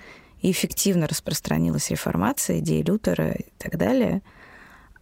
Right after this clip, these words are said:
а с другой стороны, возможность тиражирования инструкций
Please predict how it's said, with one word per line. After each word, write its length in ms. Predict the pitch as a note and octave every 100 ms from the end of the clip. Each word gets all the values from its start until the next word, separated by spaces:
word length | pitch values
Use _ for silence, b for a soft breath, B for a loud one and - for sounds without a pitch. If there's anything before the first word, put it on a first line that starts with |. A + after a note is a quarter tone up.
| -
а 120 | F3
с 40 | D#3+
другой 380 | F#3 F3 G#3
стороны, 720 | B3 - G3+ G3 G3+ A3 A3 -
возможность 840 | F#3+ F3+ F#3+ G3+ G3+ F#3+ - - -
тиражирования 840 | - F#3 F#3 G3 A#3 F#3+ F3+ F3+
инструкций 920 | F#3+ - - A3 A3 - - F3+ E3